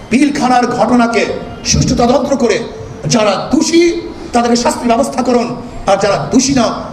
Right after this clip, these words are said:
তাদেরকে ছেড়ে দেওয়ার ব্যবস্থা করুন। আমি বলবো অন্তর্বর্তী সরকারকে শক্ত হাতে দেশ পরিচালনা করেন।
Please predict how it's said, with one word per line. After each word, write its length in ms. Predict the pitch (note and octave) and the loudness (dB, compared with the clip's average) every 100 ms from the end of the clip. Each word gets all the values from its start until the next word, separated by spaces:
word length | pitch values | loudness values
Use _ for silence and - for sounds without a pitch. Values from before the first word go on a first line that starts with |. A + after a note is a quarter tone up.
| - | -4
তাদেরকে 280 | G3+ F#3 F#3 - | -2 0 -2 -2
ছেড়ে 180 | B3 A#3 | 0 2
দেওয়ার 180 | G#3 F#3+ | 2 2
ব্যবস্থা 300 | G3 - - | 0 -2 -2
করুন। 440 | D3+ A#3+ - - - - - - - - - - - - - | 2 2 0 -2 0 2 2 2 2 2 0 -2 -4 -4 0
আমি 160 | A#3 | 2
বলবো 220 | A3+ A#3 | 2 4
অন্তর্বর্তী 560 | A#3 A3+ A#3 A#3 B3 B3 | 2 2 2 0 0 0
সরকারকে 540 | A#3+ A#3 A#3+ A#3+ A3 - - - - - - | 0 2 2 2 -2 -2 -8 -12 -14 -12 -4
শক্ত 420 | - C#4 - D4 | 0 0 0 -2
হাতে 320 | A#3+ B3 A#3+ | 0 0 2
দেশ 160 | A#3+ A#3+ | 2 2
পরিচালনা 360 | A3+ A3 A3 | 2 2 2
করেন। 220 | G3 F3+ | 0 -2